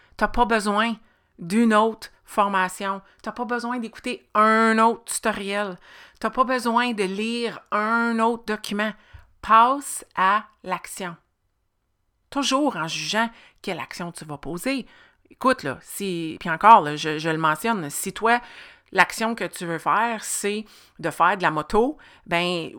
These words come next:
peut-être qu'il faut que tu t'achètes une moto, oui, mais il va aussi falloir que tu ailles un permis, puis que tu ailles prendre un petit cours, puis je te parle de moto en ce moment parce que c'est ce que mon mari est en train de vivre, c'est acheter une moto, puis il faut quand même que tu aies des connaissances avant de prendre le volant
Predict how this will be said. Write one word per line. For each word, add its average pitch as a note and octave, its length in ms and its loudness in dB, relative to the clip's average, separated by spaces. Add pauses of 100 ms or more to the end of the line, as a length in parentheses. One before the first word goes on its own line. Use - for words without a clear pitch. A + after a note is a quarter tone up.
(400)
peut-être G3 420 -2
qu'il - 120 -12
faut F#3+ 100 -6
que F#3 80 -12
tu - 60 -16
t'achètes F#3+ 320 -4
une G3 80 -4
moto, F3+ 280 -4
oui, A3+ 240 -4
mais G3+ 120 -4
il E3+ 60 -6
va F3+ 80 -2
aussi F3+ 280 -6
falloir F#3 280 -2
que F#3+ 60 -14
tu F#3+ 60 -6
ailles F3+ 140 -6
un D#3 80 -6
permis, B3 580 -2
puis G#3 120 -10
que - 60 -18
tu - 60 -10
ailles - 80 -10
prendre E3 240 -4
un D#3 80 -8
petit - 160 -14
cours, C4 380 -4
puis E3+ 200 -10 (500)
je - 80 -16
te E3 80 -4
parle D3+ 220 2
de E3 60 -2
moto E3 340 -2
en E3+ 100 2
ce - 80 -8
moment F#3+ 240 2
parce F3 180 0
que - 100 -10
c'est F#3+ 180 -6
ce - 80 -6
que F#3+ 100 -4
mon F3 160 -2
mari E3+ 400 0 (340)
est G#3+ 60 8
en G3 80 10
train F#3+ 180 0
de F#3+ 80 -2
vivre, B3 240 -2
c'est - 100 -18
acheter F#3 280 -2
une G#3 80 -2
moto, C4 420 0
puis D#4 160 -8
il - 260 -18
faut - 140 -12
quand F#3+ 140 0
même B3+ 180 0
que - 40 -18
tu G3+ 80 -4
aies F#3 40 -4
des E3+ 100 -6
connaissances F3+ 600 0
avant F3+ 240 0
de E3 100 -2
prendre G3+ 400 0
le E3+ 80 -4
volant D#3+ 420 0